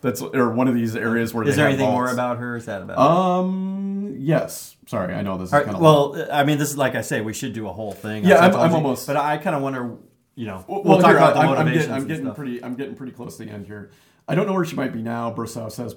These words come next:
Speaker 1: <clears throat> There, there are lots of different properties where she could be. They have a lot of properties. Um, so he says,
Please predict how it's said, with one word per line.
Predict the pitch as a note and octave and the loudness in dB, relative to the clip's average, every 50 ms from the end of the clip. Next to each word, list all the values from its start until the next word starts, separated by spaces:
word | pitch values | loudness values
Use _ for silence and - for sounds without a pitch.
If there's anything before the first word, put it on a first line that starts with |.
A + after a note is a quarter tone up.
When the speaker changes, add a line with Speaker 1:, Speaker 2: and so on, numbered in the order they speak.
| - | -8
Speaker 1:
<clears throat> | - - | 0 4
There, | G#3 A3 G3+ D3+ C3+ - - C3 C#3 C3+ B2 A#2+ A#2+ | 4 6 6 4 2 -2 -4 -2 0 0 0 -2 -2
there | A#2+ B2 B2 B2 | -4 -4 -6 -4
are | A#2 | -2
lots | A#2 A#2+ A#2+ B2 | -2 -2 -4 -4
of | C3+ | -6
different | - - A#2+ A2 - - | -10 -10 -10 -10 -10 -6
properties | - G#2+ G#2 - A2+ G#2+ G#2 G2 F#2 - | -4 -4 -4 -4 -6 -8 -10 -10 -10 -10
where | G#2 F#2+ | -10 -10
she | - - - | -10 -10 -6
could | - B2+ G2+ | -6 -6 -4
be. | G#2 G2+ | -4 -6
They | G2+ G2 | -8 -8
have | F#2+ F#2+ | -8 -8
a | F2+ | -8
lot | F#2 F#2+ | -8 -8
of | F2 - | -8 -6
properties. | - A2+ G2+ - - A2+ G#2+ G2+ G2+ G2 - - - - - - - - - - | -4 -4 -4 -2 -4 -4 -4 -4 -6 -6 -10 -16 -20 -20 -20 -20 -20 -20 -10 -2
Um, | - B2 A2+ G#2+ G#2 G#2 G2+ G2+ G2+ G2 - - - _ _ _ _ - - - - - - | 2 4 4 6 4 4 2 0 -2 -2 -4 -8 -16 _ _ _ _ -20 -20 -20 -18 -12 -10
so | C#3 - - D3+ C3+ B2 A#2+ A#2 A2+ A2+ A#2 | -6 0 2 4 4 4 4 4 2 0 -2
he | - - - D#3+ D#3 | -2 2 4 4 4
says, | D#3 - - E3 C#3+ B2+ C3 B2+ - - | 4 4 4 4 4 4 4 0 -2 -8